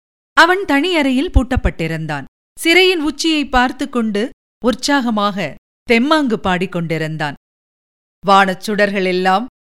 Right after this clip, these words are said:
மானே உந்தனைக் கண்டு மேனி சிலிர்க்குதடி, மெய்மறந்து நிற்குதடி." குந்தவை அருகில் வந்து நின்று தொண்டையை கனைத்த பிறகுதான் அவளை திரும்பி பார்த்தான். உடனே எழுந்து நின்று, "வருக, வருக, இளவரசியாரே வருக,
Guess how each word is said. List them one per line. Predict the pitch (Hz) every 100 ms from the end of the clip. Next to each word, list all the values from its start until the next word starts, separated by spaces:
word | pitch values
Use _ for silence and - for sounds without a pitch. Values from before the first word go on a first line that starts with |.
| _ -
மானே | 185 202 220 262
உந்தனைக் | 214 208 233 226 -
கண்டு | 185 202 196 143 _ _ 175
மேனி | 185 208 196
சிலிர்க்குதடி, | 180 190 208 233 185 170 185 233 _ _ -
மெய்மறந்து | 262 269 262 254 262 302
நிற்குதடி." | 240 190 233 208 190 208 165 _ _ _ _ _ -
குந்தவை | 330 359 370 330
அருகில் | 254 254 311 294
வந்து | 262 254 247
நின்று | 214 220 220 269 -
தொண்டையை | 226 254 294 285 -
கனைத்த | 220 220 262 240
பிறகுதான் | - 196 214 185 180 208 - _ _
அவளை | 247 262 214
திரும்பி | - 202 226 208
பார்த்தான். | - 151 147 156 131 - _ _ 294
உடனே | 339 349 381
எழுந்து | 302 330 330
நின்று, | 262 262 269 220 - _ _ _ _ _ _ _ _ 160
"வருக, | 202 233 233
வருக, | 226 240 208 - _ _ 180
இளவரசியாரே | 208 226 226 214 220
வருக, | 240 202 214